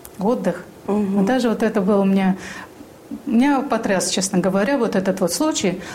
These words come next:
Speaker 1: потому что люди, насколько это показывает, насколько люди нуждаются во Христе, в Боге, в спасении.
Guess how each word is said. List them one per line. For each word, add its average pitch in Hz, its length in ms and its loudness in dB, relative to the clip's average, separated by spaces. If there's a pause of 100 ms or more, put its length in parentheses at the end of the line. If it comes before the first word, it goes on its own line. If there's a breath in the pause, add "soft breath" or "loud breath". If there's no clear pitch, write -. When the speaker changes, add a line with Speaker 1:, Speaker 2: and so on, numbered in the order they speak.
(120)
Speaker 1:
потому 220 360 2
что 208 580 0 (220 loud breath)
люди, 226 440 4
насколько 233 500 0
это 226 140 -2
показывает, 202 840 0
насколько 214 560 0
люди 202 260 2
нуждаются 196 800 2
во 180 80 -2
Христе, 180 640 -4
в 170 140 -10
Боге, 190 300 0
в 185 60 -6
спасении. 185 800 0